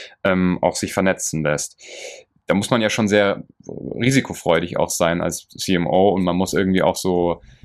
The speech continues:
nicht nur ein, zwei Schachzüge vorausdenken, sondern eigentlich schon ein weites Spiel so,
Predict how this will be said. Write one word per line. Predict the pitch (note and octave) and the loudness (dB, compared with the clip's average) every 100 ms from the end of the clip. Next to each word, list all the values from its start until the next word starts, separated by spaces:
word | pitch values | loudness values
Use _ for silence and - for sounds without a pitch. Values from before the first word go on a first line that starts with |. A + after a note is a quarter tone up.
| - | -8
nicht | - F#2 | -4 0
nur | G#2 E2 | 2 4
ein, | F2 G2+ | 2 0
zwei | G2 G#2 A2 | 2 2 2
Schachzüge | C3 A2+ - - B2 A#2 | 0 -2 -6 -2 0 0
vorausdenken, | A#2+ G#2+ A#2 - A2 G2+ | 0 2 0 0 -2 0
sondern | G2 E2 | 0 0
eigentlich | F2+ F#2 | -2 -2
schon | G2 F#2 | -2 -2
ein | F2+ E2+ E2 - F#2 E2 F#2 G2 | -2 -4 -8 -4 -4 -4 -8 -2
weites | F2 F#2+ | 0 0
Spiel | - - B2+ F2 | -4 2 2 2
so, | - G1+ | -4 -8